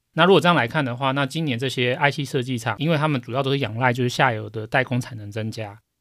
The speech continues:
那他们的成长性一定是不如像英飞凌或者是不如像意法半导体这些拥有自有产能的大厂，这是第一个观点。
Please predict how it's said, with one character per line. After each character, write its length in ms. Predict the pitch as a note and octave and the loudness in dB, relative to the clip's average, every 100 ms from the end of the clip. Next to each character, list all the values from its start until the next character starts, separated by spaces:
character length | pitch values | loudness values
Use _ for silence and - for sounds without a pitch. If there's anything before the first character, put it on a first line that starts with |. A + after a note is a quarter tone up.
| _ | _
那 160 | - B2+ | -4 0
他 140 | C#3 | 0
们 100 | C3+ | 0
的 60 | A#2 | -4
成 200 | A#2 B2 | -4 -4
长 220 | C3 G#2 | -4 -6
性 300 | - B2 A#2+ | -6 -6 -8
一 80 | A#2 | -6
定 140 | C3 | -6
是 100 | B2+ | -6
不 160 | B2 D3 | -6 -6
如 240 | A#2 G#2 | -8 -10
像 400 | G#2+ B2 A#2 G#2+ - | -8 -6 -4 -8 -4
英 140 | B2+ | -4
飞 220 | C3 D3 | 6 6
凌 240 | D3+ G#2 A2+ _ | 6 -4 -14 _
或 140 | - A#2+ | -10 -10
者 120 | G#2+ | -10
是 200 | - B2 | -8 -8
不 120 | A#2+ | -4
如 160 | A#2+ A2 | -6 -4
像 140 | A#2 | -6
意 80 | C3+ | -6
法 140 | B2+ | -6
半 180 | A#2+ B2+ | 0 0
导 160 | A2 A2 | 0 -10
体 200 | A#2 G#2+ | -14 -20
这 140 | - B2+ | -10 -6
些 120 | B2+ | -2
拥 140 | C3+ | -2
有 80 | C#3+ | -4
自 160 | G#2+ D3+ | -4 -4
有 100 | A#2 | -4
产 160 | - | -8
能 120 | A2 | -12
的 80 | G#2+ | -6
大 180 | A#2+ C3 | -2 -2
厂， 160 | A2 D3 _ _ | -2 -16 _ _
这 100 | D#3 | -4
是 60 | E3+ | 0
第 140 | A3+ | 2
一 40 | |
个 120 | A3+ C3 | 2 0
观 200 | B2+ B2+ | -2 -2
点。 160 | A#2+ | -8